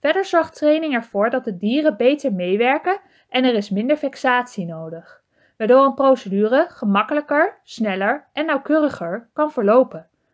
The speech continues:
Doordat de training de stress vermindert, zijn de metingen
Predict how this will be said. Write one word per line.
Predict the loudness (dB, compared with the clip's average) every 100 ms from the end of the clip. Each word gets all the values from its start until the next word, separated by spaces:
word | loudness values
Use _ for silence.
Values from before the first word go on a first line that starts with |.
| _ _ _ _
Doordat | -4 0 0
de | -2
training | -2 2 2 2 -2 -6 _ _
de | -14
stress | -6 -2 -2 -2
vermindert, | -8 -8 -6 -2 -4 -4
zijn | -4 -2
de | -2
metingen | 0 -2 -2 -4 -6